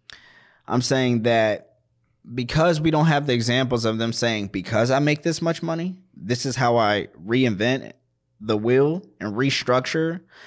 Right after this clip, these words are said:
how people of color or black people, ados people view capitalism by putting it back into the community and help building some of these people who have their own experience,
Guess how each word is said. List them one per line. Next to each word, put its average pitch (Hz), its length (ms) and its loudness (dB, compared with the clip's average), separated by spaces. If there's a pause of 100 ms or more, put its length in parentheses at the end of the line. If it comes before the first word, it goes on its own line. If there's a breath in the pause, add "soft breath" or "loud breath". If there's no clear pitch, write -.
how 117 380 2
people 143 360 0
of 113 120 0
color 135 440 2
or 98 180 -4
black 113 300 -4
people, 143 320 -2
ados 123 440 2
people 135 360 -2
view 131 560 -4 (400)
capitalism 175 800 0 (220 loud breath)
by 98 100 -2
putting 143 260 0
it 101 180 -4
back 120 400 -4
into 127 200 -4
the 120 120 -2
community 127 500 -2
and 98 100 -8
help 127 360 0
building 131 480 2 (320 loud breath)
some 135 220 0
of 131 40 2
these 127 160 0
people 147 320 2
who 113 140 -2
have 135 220 2
their 156 120 2
own 160 220 2
experience, 151 840 -2